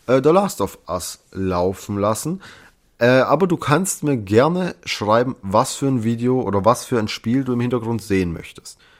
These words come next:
Schreibt es mir wirklich gerne rein. Vielleicht hab ich das Spiel ja, weil ich geh gerne auf die, äh, Community ein. Und daher auch,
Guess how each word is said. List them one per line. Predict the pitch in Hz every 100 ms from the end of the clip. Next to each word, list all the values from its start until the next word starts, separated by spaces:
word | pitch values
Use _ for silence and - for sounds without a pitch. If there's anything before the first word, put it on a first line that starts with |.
| _ -
Schreibt | - 139 180 -
es | 156
mir | 131 113
wirklich | 123 123 107 101
gerne | 98 92 87
rein. | 104 160 190 - -
Vielleicht | - 127 147
hab | 151 190
ich |
das | - 165
Spiel | - 156 151
ja, | 147 139 - - _ _
weil | 107 113 113 -
ich | 120 -
geh | - 143 143
gerne | - - 107 104 98
auf | - 87 82 - -
die, | 92 87 82 82 _ _ _ _ _ _ _ -
äh, | 95 87
Community | - 95 98 90 - 87
ein. | - 180 185 165 - _ _ _
Und | - 123 127 120 -
daher | - 98 113 -
auch, | 98 95 -